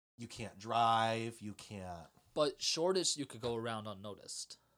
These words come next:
Speaker 1: Not really, because people are gonna point and be like, "Look at that short fucking man!"
Speaker 2: No, 'cause they won't even see you in their peripherals, 'cause you're so short.
Speaker 1: Yeah, I don't think that's as advantageous enough for me to have to have a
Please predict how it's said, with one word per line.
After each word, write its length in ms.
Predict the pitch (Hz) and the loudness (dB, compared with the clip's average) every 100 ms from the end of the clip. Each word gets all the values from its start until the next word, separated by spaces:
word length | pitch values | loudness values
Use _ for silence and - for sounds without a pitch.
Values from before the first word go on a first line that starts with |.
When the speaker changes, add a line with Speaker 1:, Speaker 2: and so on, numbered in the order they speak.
| _ _ _ _ _ - - | _ _ _ _ _ -20 -12
Speaker 1:
Not 260 | 147 214 180 | -6 -4 -4
really, 360 | 175 285 175 117 | -4 -2 -2 -4
because 460 | 131 - 165 143 | -4 0 2 0
people 260 | - 190 185 | -2 -2 0
are 40 | |
gonna 120 | 170 | 0
point 220 | 160 185 196 | 0 0 0
and 60 | |
be 60 | 151 | 0
like, 180 | 147 - - - | -2 -4 -16 0
"Look 100 | 330 | 4
at 60 | 403 | 6
that 140 | 233 | 6
short 320 | - 285 302 | 4 2 0
fucking 360 | - 320 320 320 | 4 4 4 2
man!" 500 | 403 440 427 277 95 - | 4 6 6 6 2 -8
Speaker 2:
No, 260 | 120 123 | -4 -2
'cause 120 | 127 123 | -2 -2
they 100 | 127 | -2
won't 180 | 123 127 | -2 -6
even 200 | 123 113 | -6 -2
see 260 | - 127 | 0 0
you 200 | 131 123 | -2 -6
in 120 | 117 | -6
their 100 | 113 113 | -8 -8
peripherals, 760 | 117 113 131 110 95 - - | -6 -6 -6 -8 -12 -14 -18
'cause 140 | - | -16
you're 80 | 101 | -12
so 160 | 101 110 | -10 -10
short. 360 | - 131 123 - _ _ - _ _ _ _ _ | -10 -8 -8 -10 _ _ -20 _ _ _ _ _
Speaker 1:
Yeah, 500 | 160 156 143 139 139 | -6 0 4 6 6
I 120 | 143 156 | 4 4
don't 180 | 156 | 2
think 180 | - 135 | -2 0
that's 240 | 131 120 120 | 2 2 0
as 160 | 107 | -4
advantageous 680 | - 113 110 101 110 104 98 | -2 -2 -2 -4 -4 -2 -2
enough 260 | 98 101 - | -2 -4 -6
for 80 | 98 | -6
me 140 | 104 | -6
to 160 | 92 90 - - - | -8 -10 -16 -12 -2
have 180 | 110 - | -2 0
to 60 | |
have 160 | 113 104 | -2 0
a 160 | 92 | -4